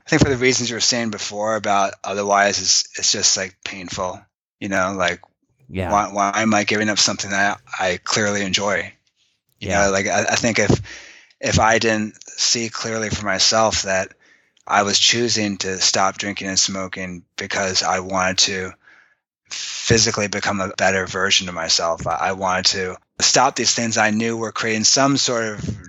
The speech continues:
Speaker 1: negative reverberation for my, in my relationships at some level, whether, however I, conscious or not conscious of it was. It was, it, it was something I knew that I could do that would take me somewhere that I, I actually wanted to go.
Speaker 2: Yeah.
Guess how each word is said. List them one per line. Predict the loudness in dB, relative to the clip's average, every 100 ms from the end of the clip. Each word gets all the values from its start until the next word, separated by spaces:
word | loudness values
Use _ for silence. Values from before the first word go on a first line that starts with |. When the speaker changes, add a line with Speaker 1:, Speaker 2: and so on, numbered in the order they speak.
| -20 -20
Speaker 1:
negative | -16 -6 -2 0 2 0 -2 -8
reverberation | -6 -6 -4 -4 0 2 0 -2
for | -6 -6
my, | -8
in | -6
my | -6 -4
relationships | -4 -2 -2 -2 -2 -4 0
at |
some | 2 4 2
level, | 0 -4 -6
whether, | -8 -10 -8
however | -4 -2 -2 -2
I, | -6 -6
conscious | -2 0 2 2 2
or | 0
not | 0 0 2
conscious | -2 -2 0 0
of | -2
it | -8
was. | -8 -6 -4
It | -2
was, | -2 -2 -4 -8 -8 0
it, | 2 2 2 4
it |
was | 4
something | 4 2 0
I | 0
knew | 2
that | 2
I | 2
could | -2 -6
do | -2 0
that | 0 -2
would | -6 -10 -12 _ -20 _ _ _ _ _ -2
take | 0 2
me | 2
somewhere | 2 2 2 0 2
that | 0
I, | 0 -4
I | 0
actually | 2 2 0 -2
wanted | -4 -4
to | -6
go. | -4 -4 -4 -8 _ _ -20 _ _
Speaker 2:
Yeah. | 0 0 -2